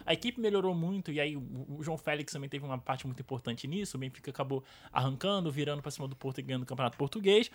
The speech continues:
não se falava muito do, de tirar o Bruno Lage, porque é aquela coisa do, do cara que assumiu e que veio no momento bom, não vamos parar a arrancada.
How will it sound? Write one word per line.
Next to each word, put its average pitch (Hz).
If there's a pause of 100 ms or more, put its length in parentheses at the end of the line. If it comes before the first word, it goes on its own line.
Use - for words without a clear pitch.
(340)
não 262
se 240
falava 214
muito 170
do, 175
de 165
tirar 165
o 151
Bruno 160
Lage, 175
porque 220
é 208
aquela 220
coisa 196
do, 147
do 139
cara 147
que 123
assumiu 165
e 131
que 127
veio 131
no 127
momento 127
bom, 156
não 135
vamos 135
parar 143
a 139
arrancada. 165